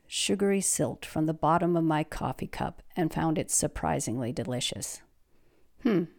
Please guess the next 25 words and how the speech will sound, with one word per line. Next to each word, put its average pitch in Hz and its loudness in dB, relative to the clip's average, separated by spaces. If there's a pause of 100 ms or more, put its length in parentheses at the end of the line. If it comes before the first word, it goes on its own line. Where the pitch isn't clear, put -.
(840)
"As 185 -2
long 185 2
as 202 0
we 226 2
love 262 4
each 180 0
other, 160 0
everything 262 4
will 247 4
be 240 4
fine." 143 -4 (640)
Did 240 0
I 262 6
really 269 6
say 170 4
that? 196 6 (1400)
In 240 6
California, 180 2 (360)
love 220 2
generally 196 2
lasts 160 0
less 180 2
than 170 0
ten 151 0
years. 113 -4